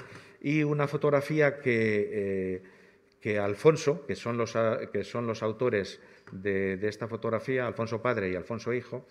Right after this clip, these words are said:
eh, Alfonso, a quien conocimos en su estudio de la Gran Vía, tenía esta fotografía de, del natural a un toro de Gamero Cívico de mil novecientos quince, la tenía y nos contó muchísimas veces, eh, lo que significó para él, porque fue una de las,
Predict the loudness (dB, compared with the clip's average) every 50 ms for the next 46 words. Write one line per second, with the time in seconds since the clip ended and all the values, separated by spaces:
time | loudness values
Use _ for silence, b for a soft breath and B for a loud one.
0 | B B B B B B B B B B _ -12 -12 -10 -6 -6 -6 0 0 0
1 | 2 4 2 2 2 2 -2 -2 -2 -4 -4 -4 -4 -2 0 0 2 2 0 0
2 | -2 -6 -6 -4 -6 -6 -6 -4 -6 -2 0 2 2 2 2 0 0 -2 -2 0
3 | 2 2 2 2 0 B B B B B B B B B _ _ _ _ _ _
4 | _ _ _ _ _ 0 0 2 2 2 2 2 2 2 -2 -4 -4 -2 -2 0
5 | 0 0 0 2 2 2 2 0 -2 -8 -12 -8 -4 -2 -2 0 0 0 -2 -4
6 | -4 -6 -8 -8 -4 -2 -2 0 0 -2 -4 -6 -4 -4 -2 0 2 2 2 2
7 | 0 -2 -4 -4 -4 -4 -2 -2 -2 -2 -2 -4 -4 -4 -4 -6 -4 -4 -4 -4
8 | -4 -4 -4 -6 -6 -6 B B B B _ -8 -6 -4 -4 -4 -4 -4 -6 -4
9 | -6 -6 -4 -4 -4 -4 -2 -2 -4 -2 -2 -4 -4 -2 -2 -2 -2 -4 -4 -2
10 | -2 -4 -4 -6 -4 -4 -2 -2 -2 -2 -2 -2 -2 -2 -4 -6 -6 -6 -4 -2
11 | -2 0 -2 -2 -2 -2 -4 -4 B B B B B B B 0 0 2 4 4
12 | 2 2 2 0 0 2 2 2 2 2 -2 -4 -4 -4 -4 -4 -4 -2 0 0
13 | 2 4 4 6 6 6 6 4 2 -2 -4 -4 -2 0 0 0 2 0 0 0
14 | 0 0 0 0 -2 -6